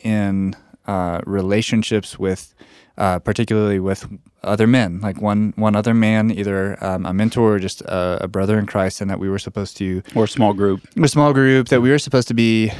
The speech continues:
Speaker 1: accountable to each other. We were supposed to be challenging each other. And I kept on hearing Christians citing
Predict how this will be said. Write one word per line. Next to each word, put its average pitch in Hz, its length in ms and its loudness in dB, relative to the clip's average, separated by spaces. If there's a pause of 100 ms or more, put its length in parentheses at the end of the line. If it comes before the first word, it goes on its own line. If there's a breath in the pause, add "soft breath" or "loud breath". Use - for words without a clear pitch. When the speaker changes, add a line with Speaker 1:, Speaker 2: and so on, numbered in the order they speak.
(140 loud breath)
Speaker 1:
accountable 139 540 0
to - 120 -6
each 131 140 -2
other. 131 120 4
We 117 60 0
were 113 60 0
supposed - 240 -4
to - 60 -12
be 95 120 -6
challenging 127 840 2
each - 280 -4
other. 98 380 -2
And 104 240 -2
I 98 100 -4
kept - 400 -4
on 135 220 0
hearing 107 720 0 (720 soft breath)
Christians 101 540 -2
citing 107 640 0